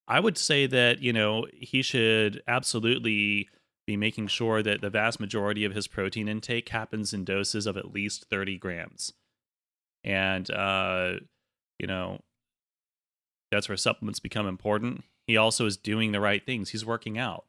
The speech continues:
And, you know, the cool thing is there's new research that just came out, I wanna say it was a couple months ago, that, uh, showed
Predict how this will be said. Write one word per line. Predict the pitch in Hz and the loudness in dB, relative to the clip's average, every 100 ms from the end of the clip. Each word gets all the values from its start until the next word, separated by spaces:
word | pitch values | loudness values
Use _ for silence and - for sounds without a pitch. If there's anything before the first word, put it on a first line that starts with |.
| _ _ | _ _
And, | 110 | 0
you | 120 | 2
know, | 151 | 2
the | 123 | 0
cool | - 170 | 0 0
thing | 220 131 120 | 2 2 2
is | 113 | 2
there's | 110 110 | 2 2
new | 139 | 0
research | 151 - 117 - | 0 -2 -2 -2
that | - | -2
just | 113 - | -4 0
came | 117 113 | 0 2
out, | 110 110 - | 4 2 0
I | 101 | -4
wanna | 101 117 330 | -4 -4 -2
say | 302 | -2
it | |
was | 185 | -2
a | 151 | -2
couple | 175 175 | 0 0
months | 156 160 - | 0 0 0
ago, | 165 170 170 170 _ _ - - _ | 2 2 2 0 _ _ -20 -20 _
that, | 123 117 117 - - | 6 8 6 2 -2
uh, | 127 117 120 | 4 4 4
showed | - 131 127 127 127 123 | 2 4 4 2 0 -2